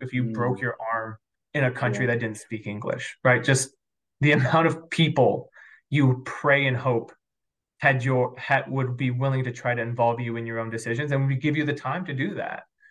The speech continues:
Speaker 1: right? Are we doing that in our own healthcare systems? And I would say, you know, mixed at best, I would say.
Speaker 2: Yeah. It's interesting because that is such a, it's, it's crazy.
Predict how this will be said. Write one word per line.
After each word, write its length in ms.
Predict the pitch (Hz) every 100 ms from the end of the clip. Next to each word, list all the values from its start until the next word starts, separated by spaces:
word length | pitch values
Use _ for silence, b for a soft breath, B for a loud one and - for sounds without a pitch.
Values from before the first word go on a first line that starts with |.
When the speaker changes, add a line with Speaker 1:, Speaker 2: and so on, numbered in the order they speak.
| b
Speaker 1:
right? 200 | 123 127 -
Are 140 | 123
we 160 | 127 139
doing 300 | 135 131 127
that 300 | 123 123 - _ _ -
in 120 | 117
our 160 | 123
own 120 | 123 123
healthcare 380 | 120 117 120
systems? 560 | - - - - - - _
And 100 | -
I 60 | 120
would 160 | 123 123
say, 180 | 123
you 140 | 117 120
know, 280 | 110 107 _ _ _ -
mixed 560 | 131 127 143 - - - _ _
at 180 | 131 127
best, 320 | 131 175 -
I 60 | 156
would 200 | 160 160
say. 260 | - 190 190 _ _ _ _ _ -
Speaker 2:
Yeah. 180 | 104 95 _ _ _ _ _ _ _ _ _ _ -
It's 180 | 117 -
interesting 640 | 131 120 113 - 107 101 95 _ -
because 500 | 110 - 113 104 104
that 200 | 117 127
is 220 | 117 -
such 260 | 123 113 120
a, 260 | 110 104 - _ _ _ _ _ _ -
it's, 280 | 123 117 -
it's 240 | 127 123 -
crazy. 540 | - 135 120 107